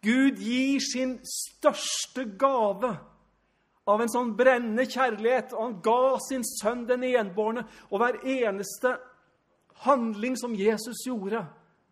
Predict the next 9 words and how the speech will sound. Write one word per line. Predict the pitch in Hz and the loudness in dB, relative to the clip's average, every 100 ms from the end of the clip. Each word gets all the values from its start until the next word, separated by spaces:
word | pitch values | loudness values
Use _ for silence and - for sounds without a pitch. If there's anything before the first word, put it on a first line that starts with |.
| _ _ _ _ _ - | _ _ _ _ _ -8
var | 170 | -6
en | 196 180 | -4 -2
del | 175 190 196 | 0 0 0
av | 175 | -2
hans | 190 208 - 226 | -4 -10 -10 -10
offervei | - - - 156 147 180 226 202 123 110 _ _ _ _ _ 170 | -10 -12 -6 -6 -4 -4 -4 -4 -8 -10 _ _ _ _ _ -8
opp | 175 - | -8 -14
til | 196 | -14
korset. | - 135 - - | -12 -12 -12 -14